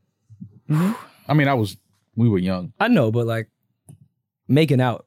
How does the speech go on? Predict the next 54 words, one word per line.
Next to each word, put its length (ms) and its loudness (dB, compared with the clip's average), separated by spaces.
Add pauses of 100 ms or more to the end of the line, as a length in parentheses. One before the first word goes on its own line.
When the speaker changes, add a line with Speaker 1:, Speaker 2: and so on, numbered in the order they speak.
Speaker 2:
was 200 -14
like, 200 -16 (460)
Speaker 1:
Oh, 60 -2
that 120 0
was 120 0
a 20 -2
Speaker 2:
you 40 -4
Speaker 1:
shit. 140 0
Speaker 2:
might 120 2
have, 140 -2
you 80 0
might 120 2
as 100 0
well 100 2
had 100 0
a 40 -4
threesome 500 -2
Speaker 1:
Yeah. 140 -6 (120)
Speaker 2:
at 160 0
summer 260 0
camp 260 0
when 180 0 (240)
Speaker 1:
<laughs> 200 -6
You 260 2
kissing? 300 -2
Speaker 2:
Yeah. 320 0 (160)
And 120 2
don't, 160 2
yo, 300 0
I, 120 -2
like, 200 0
kinda 320 0 (520)
touched 260 2
her 80 4
titty 240 2
a 40 2
little 200 2
bit. 160 -2
Speaker 1:
Oh, 180 -2
yeah. 340 -4 (220)
The 80 -8
first 240 2
time 180 2
you 60 2
touched 260 0
that 120 6
Speaker 2:
Whew. 60 2
Speaker 1:
nipple 200 0
and 80 0
feel 140 -2
that 160 2
nipple 260 0
hard? 300 -2 (100)
Speaker 2:
Uh, 120 -6